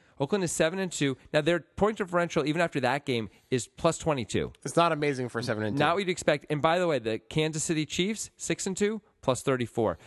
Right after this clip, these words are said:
Speaker 1: The Denver Broncos, who just lost that game, six and three, plus forty-eight. The San Diego Chargers, four and five, plus twenty-one. So you could argue the Chargers have been very unlucky.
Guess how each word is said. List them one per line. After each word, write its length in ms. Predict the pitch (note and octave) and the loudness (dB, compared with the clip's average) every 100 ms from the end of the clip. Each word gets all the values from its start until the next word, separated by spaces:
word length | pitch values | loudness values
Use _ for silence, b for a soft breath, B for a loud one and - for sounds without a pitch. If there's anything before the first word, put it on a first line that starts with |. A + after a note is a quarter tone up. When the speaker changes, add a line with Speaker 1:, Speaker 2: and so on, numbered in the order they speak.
| B | B
Speaker 1:
The 100 | B2+ | 0
Denver 240 | D#3+ E3+ | 2 2
Broncos, 380 | D#3+ D#3 F3 F#3 | 2 2 0 -4
who 120 | F#3 | -4
just 260 | F3 C#4 - | 0 0 2
lost 280 | A#3+ A#3 - | 2 0 0
that 180 | C3 - | -4 -2
game, 300 | G2+ F#2+ F#2 b | -2 -2 -6 b
six 260 | - D#3+ - | -6 -2 -2
and 100 | D#3 | -2
three, 240 | E3 E3+ - _ | 0 -2 -4 _
plus 260 | - F#3 - | -2 -2 0
forty-eight. 480 | - E3 D3+ G#2 B B - | 0 0 0 -2 B B -2
The 100 | C4+ | 0
San 360 | - C#4+ C#4+ | 0 -2 0
Diego 340 | C#4+ C4+ B3+ A#3+ | 2 2 2 0
Chargers, 480 | - A#3+ A#3 F#3 D3+ | 2 2 2 0 -2
four 240 | F3 F3 | 0 0
and 100 | E3+ | 0
five, 300 | D#3+ D#3 D#3 b b _ | 0 0 -2 b b _
plus 420 | - G#3+ G#3+ - | 0 0 0 -6
twenty-one. 720 | - G3+ F#3+ F3 E3 D#3 E2 b b | -4 -2 0 0 2 0 0 b b
So 160 | - G3 | -2 0
you 120 | G#3+ | 2
could 120 | C4 | 2
argue 220 | G3 F3+ | 4 2
the 80 | C#3+ | 0
Chargers 380 | B2+ D3+ D3 D3+ | 0 2 2 -2
have 80 | D3+ | -4
been 160 | D3+ C3 | -2 2
very 200 | C3 C3 | 2 2
unlucky. 560 | A2+ A#2+ A2+ - A#2 | -2 0 -2 -2 -6